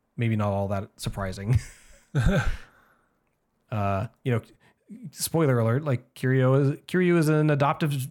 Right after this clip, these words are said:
Speaker 1: father, right? Like, he's, he's
Speaker 2: Right.
Speaker 1: taking care of kids. So, you know, there comes a time in every man's life when he wants higher purpose, and, uh, that's when you, that's when you get yourself some kids,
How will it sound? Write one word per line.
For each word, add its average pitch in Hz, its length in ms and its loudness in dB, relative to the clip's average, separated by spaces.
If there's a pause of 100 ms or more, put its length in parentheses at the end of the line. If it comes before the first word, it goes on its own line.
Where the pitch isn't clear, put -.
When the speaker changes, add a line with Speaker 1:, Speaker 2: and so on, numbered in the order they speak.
(120)
Speaker 1:
father, 107 480 -4
right? 120 360 -2 (100)
Like, 107 360 -4 (520)
he's, 107 120 -8
he's 107 60 -2
Speaker 2:
Right. 110 280 -2
Speaker 1:
taking 117 220 -8
care 165 160 0
of 147 100 -4
kids. 113 460 -4
So, 110 360 -2 (400)
you 147 80 -6
know, 92 220 -8 (400)
there - 80 -20
comes 214 180 -4
a 170 80 -6
time 208 240 -2
in 170 60 2
every 165 180 2
man's 110 260 0
life 110 220 0
when 113 60 -4
he 110 80 -2
wants 113 240 -4
higher 110 240 -4
purpose, 131 400 -6
and, 107 340 -4
uh, 107 360 -4 (880)
that's - 200 -8
when 123 140 0
you, 131 440 4 (260)
that's - 100 -16
when 147 80 -2
you 139 80 0
get 156 160 -4
yourself 170 240 -2
some 165 100 -8
kids, - 420 -4